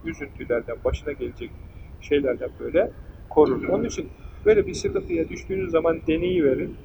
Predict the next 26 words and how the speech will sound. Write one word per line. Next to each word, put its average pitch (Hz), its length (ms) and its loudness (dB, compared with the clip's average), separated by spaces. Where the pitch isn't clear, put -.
la 156 160 4
ilahe 160 280 2
illallah 139 440 0
deyin, 220 140 -6
sıkıntı - 420 0
açılır. - 400 2
Siz - 360 -8
sıkıntıdan - 600 -4
kurtulursunuz 131 600 -4
Allah'ın 131 340 2
izniyle. - 320 -14
O 185 100 8
kelimenin 165 540 6
bereketiyle, 120 600 8
o 127 100 -2
la 135 140 4
ilahe 127 280 0
illallah 120 280 -4
sözünün 175 460 -4
hasiyetiyle. 139 840 6
Şimdi 240 460 2
bunun 240 280 2
olmuş 226 380 8
bir 190 80 0
misalini 160 420 6
söyleyeceğim. 151 540 2